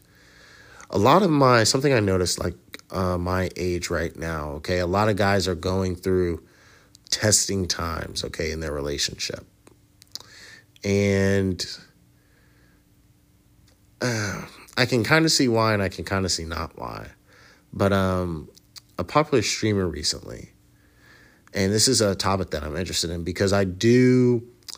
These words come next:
this idea, m-, modern monogamy is this idea that relationships are not meant to last forever. Um, some people you're supposed to meet for a time, enjoy them for that time, and let them go because they're right for the season.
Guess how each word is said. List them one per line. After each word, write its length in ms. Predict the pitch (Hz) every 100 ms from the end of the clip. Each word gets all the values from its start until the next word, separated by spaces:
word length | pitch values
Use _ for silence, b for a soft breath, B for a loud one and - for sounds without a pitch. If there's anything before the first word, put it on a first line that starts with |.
| B B B B
this 140 | 120 143
idea, 240 | 120 113
m-, 560 | 117 - - 71 71 - -
modern 340 | 113 151 170 127
monogamy 460 | 104 95 95 85
is 140 | 82 -
this 160 | 90
idea 380 | 92 87 95 95
that 220 | 87 85 - _ -
relationships 1000 | 98 95 95 110 - 113 107 - - - B B B B
are 80 | 101
not 180 | 98 -
meant 140 | 101
to 80 | 92
last 260 | 92 92 -
forever. 520 | 101 113 117 113 113 B B B B -
Um, 760 | 101 98 95 92 92 90 85 - _ _ _ _ _
some 320 | - - 107 104
people 260 | 113 107
you're 80 | 98
supposed 260 | - 104 -
to 60 |
meet 200 | 98 101
for 160 | - 92
a 60 |
time, 400 | 87 - 101 101
enjoy 360 | 95 87 98 95
them 180 | 95 87
for 140 | 95
that 200 | 87 87
time, 280 | - 95 92
and 100 | 92
let 120 | 87
them 160 | 92 87
go 200 | 95 92
because 400 | 92 92 92 80 B B B B
they're 140 | 95
right 220 | 90 92 -
for 100 | 85
the 100 | 85
season. 840 | - 117 117 107 113 113 110 110